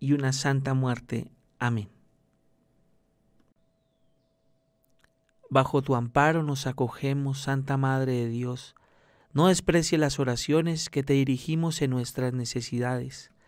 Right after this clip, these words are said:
Antes bien, líbranos de todo peligro, oh Virgen gloriosa y bendita.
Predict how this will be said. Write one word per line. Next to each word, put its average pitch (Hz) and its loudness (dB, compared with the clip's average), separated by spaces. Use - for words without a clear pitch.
Antes 139 2
bien, 180 -2
líbranos 180 4
de 139 4
todo 143 6
peligro, 135 -2
oh 170 6
Virgen 165 -2
gloriosa 143 -2
y 139 -2
bendita. 117 -8